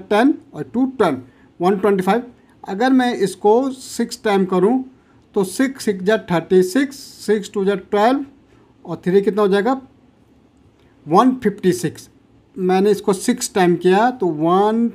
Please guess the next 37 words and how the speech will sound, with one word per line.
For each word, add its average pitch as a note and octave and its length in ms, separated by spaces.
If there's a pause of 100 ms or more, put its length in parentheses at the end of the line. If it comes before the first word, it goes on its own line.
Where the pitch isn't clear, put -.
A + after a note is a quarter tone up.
फिफ्टी G#3+ 480
सिक्स, - 540 (720)
भाई D#3 140
माइनस C3 360
कर C#3 140
दो, C#3 100 (320)
सिक्स B3+ 320
में B3+ 180
टू B3+ 200
गया C4 220 (220)
टू, C3+ 200 (800)
सिक्स A#3 280
में C4 140
टू B3 180
गया A#3 140
फ़ोर, D3+ 280
सॉरी, F3+ 360
कितना E3+ 260
आएगा? G3+ 200
फ़ोर, C#4 520 (420)
माइनस C#3 280
फ़ोर A3+ 200
आएगा। B3+ 240 (340)
तो A#3 60
ये A#3 180
इस C4 160
फ़ोर G#3+ 260
को B3 100
हम C#4 220
एडिट D#3 280
करेंगे D3+ 300
इसके D#3+ 200
साथ, D#3+ 200 (420)
भाई F#3+ 200 (1800)
फ़ोर C#4 640
must F#3 380
be C4 140